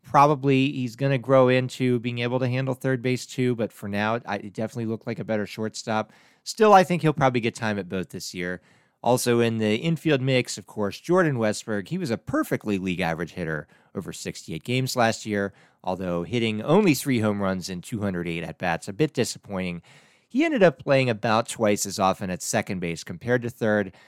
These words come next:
Uh, as he was ascending the Orioles minor leagues, however, it was the reverse. And so I think for twenty twenty-four, we're gonna see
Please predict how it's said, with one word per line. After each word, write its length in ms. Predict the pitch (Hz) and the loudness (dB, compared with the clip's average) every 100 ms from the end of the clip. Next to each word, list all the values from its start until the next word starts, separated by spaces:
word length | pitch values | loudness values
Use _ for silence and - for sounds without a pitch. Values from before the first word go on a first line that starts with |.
| _ _ | _ _
Uh, 160 | 104 110 | 0 0
as 160 | 123 | 0
he 140 | - 165 | 0 2
was 120 | 156 | 4
ascending 500 | 143 - 220 254 180 | 2 4 4 6 6
the 120 | 151 | 6
Orioles 300 | 147 135 113 | 8 8 6
minor 320 | 131 127 123 | 2 2 2
leagues, 260 | 110 110 - | 2 0 0
however, 380 | 107 101 95 101 | 0 2 2 0
it 160 | 104 | -4
was 160 | 101 87 | -6 -8
the 100 | 95 | -10
reverse. 540 | 87 78 82 73 - | -12 -8 -8 -8 -14
And 280 | - 104 98 | -12 -10 -8
so 360 | 90 - 104 101 | -10 -4 0 2
I 140 | 131 | 2
think 200 | - 180 | 2 -4
for 140 | - 131 | -4 -8
twenty 260 | 127 117 | -6 -6
twenty-four, 560 | 98 113 101 - 110 104 | -6 -8 -10 -6 -4 -2
we're 120 | 92 | -4
gonna 200 | 98 90 | -6 -6
see 400 | - 98 87 80 | -8 -8 -8 -10